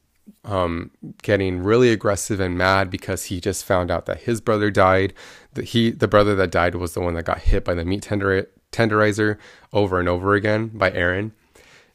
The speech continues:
And he was really upset that he ended up dying.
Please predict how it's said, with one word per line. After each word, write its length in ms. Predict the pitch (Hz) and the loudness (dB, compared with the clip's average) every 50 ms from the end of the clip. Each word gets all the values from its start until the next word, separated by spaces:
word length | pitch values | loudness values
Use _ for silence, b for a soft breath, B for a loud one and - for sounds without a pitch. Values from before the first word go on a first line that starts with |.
| b _ - | b _ -2
And 400 | 98 92 90 87 85 87 90 82 | 0 0 2 2 0 -2 -4 -6
he 380 | - - - 101 101 101 98 | -10 -6 -4 -2 0 0 0
was 420 | 92 92 92 90 87 87 87 85 90 | -2 -2 -2 -2 -2 -2 -4 -4 -4
really 300 | 87 92 98 98 98 95 | -2 -2 0 0 0 -2
upset 480 | 90 - - - - 90 87 90 - | -2 -4 -6 -4 -2 -2 -2 -2 -4
that 380 | - 85 80 80 87 - - 104 | -6 -6 -4 -4 -6 -6 -8 -10
he 220 | - - 110 101 | -10 -6 -4 -2
ended 180 | 92 90 87 92 | -2 -2 -4 -6
up 100 | 92 90 | -6 -4
dying. 480 | 90 87 85 85 85 85 85 87 87 | -2 0 0 0 -2 -2 -4 -6 -8